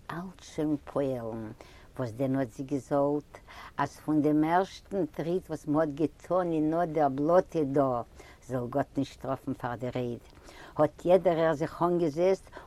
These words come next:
און עס איז קיין סוף נישט דא. ווי נאר די פואר מיט זאכן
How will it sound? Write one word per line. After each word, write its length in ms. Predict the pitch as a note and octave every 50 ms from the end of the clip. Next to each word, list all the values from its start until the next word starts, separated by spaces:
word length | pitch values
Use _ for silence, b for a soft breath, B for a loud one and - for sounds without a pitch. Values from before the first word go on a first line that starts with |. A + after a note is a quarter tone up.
| B B
און 80 | D#3 D3+
עס 200 | D3 - - -
איז 160 | D3+ - -
קיין 260 | - - D#3+ D3+ D3+
סוף 420 | - - - G#3+ G#3 - - -
נישט 360 | D#3 D3 - - - - - C#3
דא. 140 | B2 A#2+ A#2+ C3+ - - - - - - - - - - B B B B B B B -
ווי 80 | F#3
נאר 220 | F#3 F#3 G3+ G#3 G3+
די 160 | E3+ F#3 F#3+
פואר 600 | - - - - - A3+ G#3+ F#3+ F3 F3+ F3+ F3+
מיט 200 | F3+ F3 D3+ -
זאכן 340 | - F3+ F3+ - - -